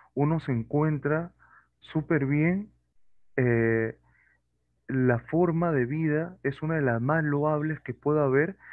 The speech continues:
si no la única que puede existir para tener una vida más allá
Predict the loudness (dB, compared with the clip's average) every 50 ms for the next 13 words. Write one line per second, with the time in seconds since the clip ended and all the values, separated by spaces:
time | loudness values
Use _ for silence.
0 | -20 -12 -6 -4 -2 0 0 0 0 0 0 0 0 -2 -2 -2 -2 -4 -4 -4
1 | -4 -4 -4 -6 -12 -20 -20 -20 -20 -20 -20 _ _ -4 0 4 4 4 4 4
2 | 2 -2 -2 -2 -2 -4 _ 0 2 2 2 -2 -8 _ _ _ -20 -20 -6 _
3 | 2 4 6 4 4 4 2 2 2 2 0 0 0 0 0 0 0 0 0 0
4 | 0 0 -2 -4 -4 -4 -6 -10 -16 -20 _ -14 _ -4 -2 0 2 2 0 0
5 | -2